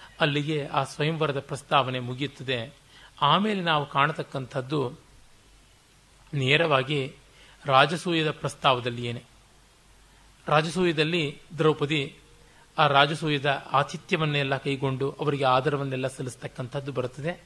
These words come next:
ಅದು ಸಣ್ಣದಾಗಿರುವಂಥದ್ದೇ. ನಮಗೆ ಸಭಾ ಪರ್ವದಲ್ಲಿ ಕಾಣಿಸಿಕೊಳ್ಳುವುದು, ಅವಳು ಮಾಯಾದ್ಯೂತಕ್ಕೆ ಬಂದಿದ್ದಾಗ, ಅಂತಃಪುರದಲ್ಲಿ ನಿಂತಾಗ ಅವಳು ಹೇಗೆ ಕಂಡಳು ತಮ್ಮ ಆ ವನಿತೆಯರ ಪರಿಸರದಲ್ಲಿ ಎನ್ನುವಂಥದ್ದು.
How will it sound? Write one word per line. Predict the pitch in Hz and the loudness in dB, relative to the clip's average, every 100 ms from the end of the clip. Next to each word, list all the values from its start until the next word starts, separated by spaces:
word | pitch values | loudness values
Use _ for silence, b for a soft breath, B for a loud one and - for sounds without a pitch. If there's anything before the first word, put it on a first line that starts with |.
| - B B - | -20 B B -10
ಅದು | 170 180 - | -4 -4 -4
ಸಣ್ಣದಾಗಿರುವಂಥದ್ದೇ. | - 151 147 151 139 131 127 123 127 107 117 - - - b b b b b _ | -4 0 2 4 4 2 -2 -6 -8 -6 -6 -8 -18 -20 b b b b b _
ನಮಗೆ | 165 185 180 | 0 2 2
ಸಭಾ | 156 156 147 185 | 2 2 8 8
ಪರ್ವದಲ್ಲಿ | 170 - 156 147 139 165 165 - - | 6 0 0 0 -2 -2 -6 -8 -4
ಕಾಣಿಸಿಕೊಳ್ಳುವುದು, | 151 139 - - 131 127 156 143 156 - b b b b b b - - | -2 -2 -2 -4 -2 -2 -2 -4 -6 -18 b b b b b b -2 2
ಅವಳು | 151 143 127 | 4 4 2
ಮಾಯಾದ್ಯೂತಕ್ಕೆ | 127 143 180 208 156 170 170 - 151 | 2 4 4 4 0 -4 -4 -4 -4
ಬಂದಿದ್ದಾಗ, | 123 147 160 127 131 127 135 123 - | -4 -4 -4 0 0 0 -4 -6 -8
ಅಂತಃಪುರದಲ್ಲಿ | 147 160 220 190 196 175 160 147 | -4 -2 -4 -4 -2 -2 -2 -4
ನಿಂತಾಗ | 127 143 156 151 127 139 123 - - B B B - | -6 -8 0 0 0 -4 -6 -10 -20 B B B -2
ಅವಳು | 143 139 | 0 0
ಹೇಗೆ | 120 170 226 196 | 2 2 2 0
ಕಂಡಳು | - 151 160 160 139 - - - - - | -2 -2 2 2 2 -4 -20 -20 -20 -8
ತಮ್ಮ | 151 135 135 123 - B B - | -4 0 0 -2 -6 B B 2
ಆ | 131 | 2
ವನಿತೆಯರ | 123 143 170 160 151 131 | 4 -2 -2 0 0 0
ಪರಿಸರದಲ್ಲಿ | - 156 156 160 147 139 131 | -2 -4 0 -2 0 -4 -4
ಎನ್ನುವಂಥದ್ದು. | 123 120 117 - 120 | -6 -6 -8 -10 -10